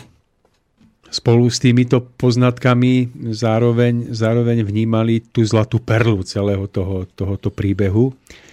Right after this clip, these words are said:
A stále pripomínam, že by bolo dobré, aby bol Noé, Noach v našom obraze stelesnení muža, ktorý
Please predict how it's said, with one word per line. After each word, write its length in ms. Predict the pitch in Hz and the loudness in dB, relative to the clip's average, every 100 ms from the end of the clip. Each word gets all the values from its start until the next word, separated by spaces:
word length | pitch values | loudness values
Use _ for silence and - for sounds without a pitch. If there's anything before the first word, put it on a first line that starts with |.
| - - - _ - | -20 -20 -20 _ -8
A 240 | 98 101 101 | -4 -2 -2
stále 640 | - 110 107 110 117 113 - _ - | -4 -2 0 2 2 0 -4 _ -2
pripomínam, 720 | 110 107 110 113 113 110 107 | -2 0 0 0 0 -2 -2
že 80 | 107 | -2
by 120 | 110 | -2
bolo 240 | 120 117 113 | 0 2 2
dobré, 320 | 131 135 113 | 2 2 2
aby 240 | 107 113 | 2 2
bol 240 | 113 117 107 | 2 2 2
Noé, 560 | 107 131 131 113 - | 2 2 2 0 -4
Noach 640 | 104 113 117 120 - - _ _ | -2 2 2 0 -4 -16 _ _
v 160 | 110 107 | -8 -6
našom 480 | 107 - 117 110 104 | -6 -4 -4 -4 -4
obraze 640 | 110 110 110 110 117 98 _ _ _ | -2 0 0 2 0 0 _ _ _
stelesnení 800 | - - 120 113 117 123 120 120 | -14 -6 -2 0 0 -2 0 0
muža, 320 | 110 117 120 | 0 -2 -2
ktorý 480 | 113 - 113 113 107 | -2 -2 0 2 0